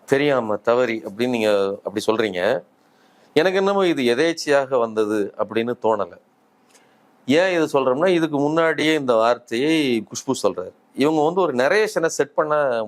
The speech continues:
முயற்சிக்கிறார்கள். அதாவது இலவசமாக அரசிடமிருந்து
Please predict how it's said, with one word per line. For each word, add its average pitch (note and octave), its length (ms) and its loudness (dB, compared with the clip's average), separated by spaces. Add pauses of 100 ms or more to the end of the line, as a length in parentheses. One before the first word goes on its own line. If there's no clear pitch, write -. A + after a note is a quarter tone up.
முயற்சிக்கிறார்கள். G2+ 760 -2 (760)
அதாவது C3+ 680 2
இலவசமாக D3 920 2
அரசிடமிருந்து C3+ 720 -2